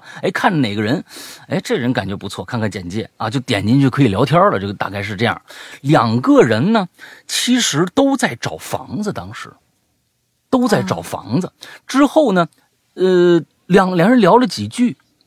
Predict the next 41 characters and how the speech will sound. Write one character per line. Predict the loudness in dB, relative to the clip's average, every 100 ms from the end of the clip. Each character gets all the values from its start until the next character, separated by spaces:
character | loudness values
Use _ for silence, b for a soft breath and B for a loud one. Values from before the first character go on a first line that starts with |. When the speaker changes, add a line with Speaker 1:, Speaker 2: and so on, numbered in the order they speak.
| _ _
Speaker 1:
就 | -6 -4
是 | -2
觉 | -2
得， | -2 0
哎， | -2 -4
这 | -4 -4
个 |
人 | -4 -4 -2
跟 | 0 -2
其 | -2
他 | -8 -4
人 | -2 -2
聊 | -4 -6 -2
的， | -2 -2 -6 _
双 | -18 -2 2 4
方 | 4
都 | 2 0
觉 | -2
得 | -4
这 | -2 -4
俩， | -4 -12 _
这， | -14
这， | -6 -4 -6 _ _ _
他 | -6 -2
们 |
俩 | -2
聊 | -6 -12 -6
的 | -4
那 |
个 | -2
内 | -2 -4
容 | -8
啊， | -14
跟 | -14
其 | -10
他 | -8
人 | -8
不 | -8
太 | -10
一 | -10 -10
样， | -12